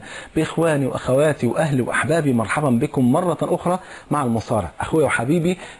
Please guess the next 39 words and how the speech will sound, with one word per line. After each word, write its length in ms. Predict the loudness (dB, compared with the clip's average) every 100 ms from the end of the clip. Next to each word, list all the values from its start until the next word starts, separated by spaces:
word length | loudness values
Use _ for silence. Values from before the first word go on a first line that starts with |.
| -2
جولة 260 | 2 2 0
النهاردة 320 | 0 0 2 2
جولة 420 | 2 2 2 -2
سخنة 400 | -4 -4 0 2
جدا 340 | 2 0 0 0
جدا، 420 | 2 0 2 2
وإن 100 | 2
شاء 180 | 0 0
الله 180 | 2
نجيب 280 | 2 2 2
لمس 320 | 2 2 -2
أكتاف 440 | -4 -2 -2 0 0
إن 80 | 0
شاء 200 | 2 2
الله، 260 | 2 0 -4 -16 -8
وربنا 460 | 0 0 0 0 2
يكرمنا، 440 | 0 0 0 2
ودايما 380 | 2 2 2 2
منصورين 500 | 0 -2 0 0 2
طول 180 | 2 2
ما 80 | 2
احنا 200 | 2 2
بنعتصم 500 | 2 0 -2 -2 -2
بكتاب 400 | -2 -2 0 2
ربنا 300 | 0 2 2
وسنة 360 | 0 0 0 2
نبينا 420 | 2 2 2 0 -4 -14 -6
صلى 240 | -2 0
الله 160 | 2 2
عليه 120 | 2
وسلم. 320 | 0 0 0 -4 -12 -2
النهاردة 340 | 0 2 0 -2
صراع 440 | -2 0 0 -2 -4
في 80 | -6
حاجة 260 | -4 -2 0
غريبة 300 | 2 2 2
جدا. 380 | 0 0 -2 -2 -8 -12
الشيطان 380 | -4 0 2 2
قدر 360 | 2 2 0